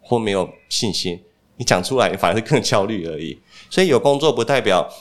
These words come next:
就不会活在焦虑中啊，你的成功失败真的会直接影响了焦虑的程度。所以在书里面提的一个数据，我觉得还蛮写实的。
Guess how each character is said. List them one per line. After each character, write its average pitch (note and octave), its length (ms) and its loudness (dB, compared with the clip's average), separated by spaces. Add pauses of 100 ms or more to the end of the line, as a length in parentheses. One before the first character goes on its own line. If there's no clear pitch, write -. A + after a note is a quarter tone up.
(120)
就 - 120 0
不 A#2 120 -4
会 A#2+ 100 4
活 G#2+ 200 2
在 A#2+ 120 0
焦 G#2+ 160 0
虑 A2 140 -2
中 G2 220 -2
啊， F#2+ 200 -2
你 F2+ 120 -10
的 G#2 80 -4
成 G#2 180 -6
功 A#2 160 -4
失 A#2 160 -6
败 A#2 180 -2
真 G#2+ 160 -6
的 G#2 80 -2
会 G#2 80 -2
直 G2+ 200 -8
接 G2+ 160 -2
影 F2+ 200 -6
响 E2 240 -4
了 E2 220 -6
焦 F#2+ 200 -4
虑 F#2+ 100 -4
的 F#2 100 -6
程 D#2 240 -10
度。 - 240 -6 (500)
所 - 140 2
以 G#2 100 2 (240)
在 C3 280 2
书 B2 180 -2
里 G#2 80 -2
面 A2 140 0
提 G2+ 180 -6
的 G2 100 0
一 F#2+ 60 0
个 F#2+ 80 -4
数 G2 240 -4
据， G#2 180 -6
我 E2 80 0
觉 F#2 140 -6
得 F#2+ 160 0
还 F#2 80 -4
蛮 F2+ 180 -4
写 D#2+ 240 -2
实 - 240 -4
的。 - 220 -8